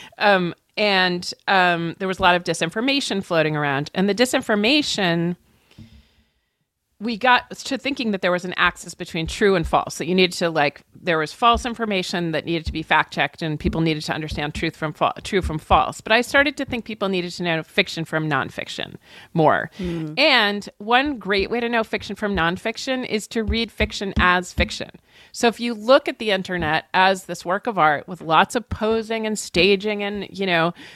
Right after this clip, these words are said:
Speaker 1: like, then you, and that, you know,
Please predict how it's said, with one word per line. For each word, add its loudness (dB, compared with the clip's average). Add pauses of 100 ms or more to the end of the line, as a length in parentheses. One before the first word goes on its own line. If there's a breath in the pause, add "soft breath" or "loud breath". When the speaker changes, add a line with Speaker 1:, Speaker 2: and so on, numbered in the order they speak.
(140 loud breath)
Speaker 1:
like, 2 (260)
then 2
you, 0 (440 soft breath)
and 4 (120)
that, 4 (160)
you -2
know, 4